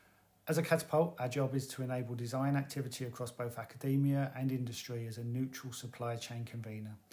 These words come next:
that enables multiple end markets and encourages fertilisation of ideas.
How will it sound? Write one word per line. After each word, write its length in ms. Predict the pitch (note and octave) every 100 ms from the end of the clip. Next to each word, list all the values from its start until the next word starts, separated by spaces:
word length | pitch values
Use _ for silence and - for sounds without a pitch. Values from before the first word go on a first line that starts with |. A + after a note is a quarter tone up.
| - - - - -
that 160 | B2+ A#2+
enables 420 | A#2+ A#2+ B2 A2+
multiple 480 | C3+ C#3+ C#3 - C3
end 140 | B2+
markets 520 | A#2+ A#2 - A#2 A2+
and 80 | A#2
encourages 520 | A#2 - A2+ A2 A2
fertilisation 920 | - A#2 A2+ A#2 A2 A2+ A2 G#2+ A2+
of 140 | A2 G#2+
ideas. 540 | G#2+ G#2 G#2+ G#2+ -